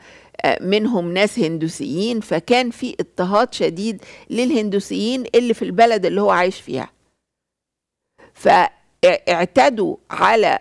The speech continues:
مجموعة من الهندوس، وكانوا بيحرضوا الناس على معاملتهم بقسوة والاضطهاد واضطهادهم. هو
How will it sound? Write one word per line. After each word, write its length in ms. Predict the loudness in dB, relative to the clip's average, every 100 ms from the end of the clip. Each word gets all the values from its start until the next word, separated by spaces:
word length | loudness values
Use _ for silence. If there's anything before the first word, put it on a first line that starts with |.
| -2
مجموعة 580 | -2 0 0 4 4 4
من 220 | 0 -2
الهندوس، 720 | 0 0 -4 -4 -4 -6 -4
وكانوا 400 | -2 2 2 2
بيحرضوا 880 | 2 2 4 2 2 2 2 0 -6 -8 _ -2
الناس 400 | -2 2 0 0
على 360 | 0 2 2 0 _ _ -2
معاملتهم 640 | 2 2 0 -2 -2 -4
بقسوة 560 | -4 -2 -2 -2 -4 -4 -2
والاضطهاد 760 | 0 0 -4 -4 -2 -2 -8 _ _ -2
واضطهادهم. 760 | 0 2 0 -6 -12 -12 -20 -20 _ -20 -20 _ -20 -20 _ 2
هو 420 | 4 6 6